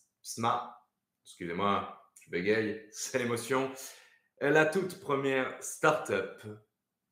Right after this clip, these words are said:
en non-mixité, créée par les elfes,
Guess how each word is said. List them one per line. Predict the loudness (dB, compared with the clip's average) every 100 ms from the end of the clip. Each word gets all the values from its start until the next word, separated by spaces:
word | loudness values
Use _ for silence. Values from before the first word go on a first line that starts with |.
| _
en | 0 0
non-mixité, | 2 2 2 0 -6 -6 -2 -2 -2 -6 -20 _ _
créée | 0 4 6 4 2 -4 -16 -2
par | 2 4
les | 4 4
elfes, | 2 0 -8 -20